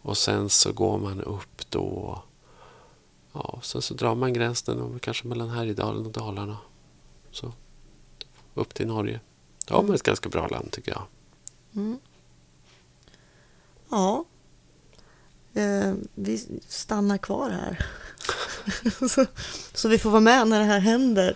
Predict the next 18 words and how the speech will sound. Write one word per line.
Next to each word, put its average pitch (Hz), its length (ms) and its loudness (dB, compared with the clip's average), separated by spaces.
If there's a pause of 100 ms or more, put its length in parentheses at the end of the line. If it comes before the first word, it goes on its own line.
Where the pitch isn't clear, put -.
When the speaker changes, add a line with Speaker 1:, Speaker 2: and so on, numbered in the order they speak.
(600)
Speaker 1:
Ja, 104 280 4 (720)
om 92 240 0
det 90 80 -2
händer. 85 460 -8 (680)
Jag - 160 -2
tror, - 240 -2
jag 104 140 2
tvivlar 92 360 2
på - 140 -10
det. 90 140 -6 (680)
Jag 110 140 8
menar, 98 120 10
alltså, 98 200 6 (320)
jag 113 160 10
tycker 110 260 6
någonstans 90 400 6
att 82 100 -4
det, 85 160 6